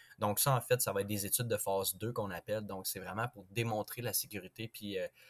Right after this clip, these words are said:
la, la validation d'installation. Et, euh, en fait, ce qu'on veut ultimement, c'est commencer en deux mille vingt-cinq les ventes de ce produit-là.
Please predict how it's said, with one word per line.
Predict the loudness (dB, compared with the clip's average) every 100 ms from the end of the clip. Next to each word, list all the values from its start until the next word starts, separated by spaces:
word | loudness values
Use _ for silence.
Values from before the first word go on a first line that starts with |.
| -18 -10
la, | -6 -4
la | -4 -2
validation | 0 0 0 -2 -2 -4
d'installation. | -4 -4 -4 -4 -4 -4 -6 -8 _ _ _ _
Et, | -2 2 4
euh, | 4 4 2
en | 0
fait, | 0 2 2
ce |
qu'on | 0 -2
veut | -2 -4
ultimement, | -2 0 0 -2 -2
c'est | -2
commencer | -4 -6 -4 -4 -4
en | -6 -6
deux | -4
mille | -6
vingt-cinq | -8 -6 -6 -4 -8
les | -6 -6
ventes | -4 -8 -8 -10
de | -4
ce | -4 -4
produit-là. | -6 -8 -8